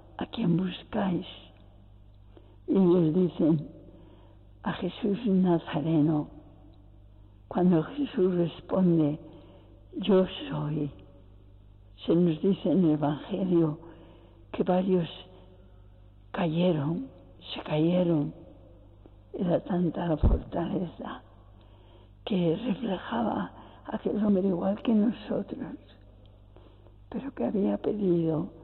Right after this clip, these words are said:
la fuerza del Padre para cumplir su misión. Ahora que continuamente tenemos en las noticias la guerra de Ucrania,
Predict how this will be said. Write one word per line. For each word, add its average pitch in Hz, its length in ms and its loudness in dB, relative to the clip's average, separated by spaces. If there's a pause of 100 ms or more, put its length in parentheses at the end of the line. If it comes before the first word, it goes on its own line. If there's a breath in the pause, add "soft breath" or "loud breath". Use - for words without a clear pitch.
(560 loud breath)
la 196 140 -2
fuerza 170 540 -4
del 180 240 -2
Padre 247 640 -6 (720)
para 190 220 -6
cumplir 175 760 -2 (100)
su 170 120 -2
misión. 170 800 -2 (1800 soft breath)
Ahora 180 480 2
que 190 420 -2 (540)
continuamente 196 960 0
tenemos 175 520 2 (100)
en 151 140 -2
las 185 160 0
noticias 185 800 -2 (1120)
la 190 120 -2
guerra 170 460 2
de 160 160 2
Ucrania, 170 800 -2